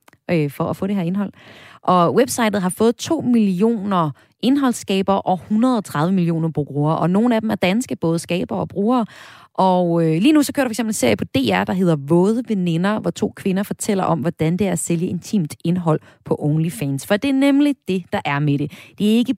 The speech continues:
bare hvad som helst, der lige bliver solgt. Det er, øh, tit ret intimt indhold. Og, øh, tjenesten er populær, men den er også blevet kritiseret blandt andet for at være vært for materiale af seksuelt misbrugt børn. Derfor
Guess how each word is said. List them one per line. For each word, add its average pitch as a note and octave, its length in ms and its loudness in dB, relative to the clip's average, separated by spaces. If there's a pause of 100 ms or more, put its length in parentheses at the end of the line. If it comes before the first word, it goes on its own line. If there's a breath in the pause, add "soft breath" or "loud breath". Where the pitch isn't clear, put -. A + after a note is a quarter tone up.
bare F#3+ 400 2
hvad F3 200 -2
som F3+ 180 -4
helst, D#3 240 -8
der E3 60 -8
lige D#3 160 -4
bliver E3 160 -4
solgt. - 320 -6 (480 loud breath)
Det G3+ 260 2
er, F3+ 380 2 (560)
øh, - 120 -6
tit - 300 -2 (100)
ret F#3+ 160 2
intimt F#3+ 420 0
indhold. D#3 360 -2 (500 loud breath)
Og, F#3+ 300 4
øh, E3+ 60 2
tjenesten C4 340 -2
er G3+ 40 0
populær, F#3+ 520 -2 (180)
men G3 180 4
den G#3+ 140 2
er G3 60 0
også - 200 -6
blevet A#3+ 260 0
kritiseret G3+ 640 -2
blandt E3 220 -2
andet G3+ 260 -2
for G#3 380 0
at E3 100 -2
være D#3 180 -2
vært F3 240 -2
for G3 100 -4
materiale E3+ 480 -2
af F3+ 80 -2
seksuelt F3 580 -4
misbrugt - 600 -8 (120)
børn. C4 300 2 (580 loud breath)
Derfor A#3+ 500 0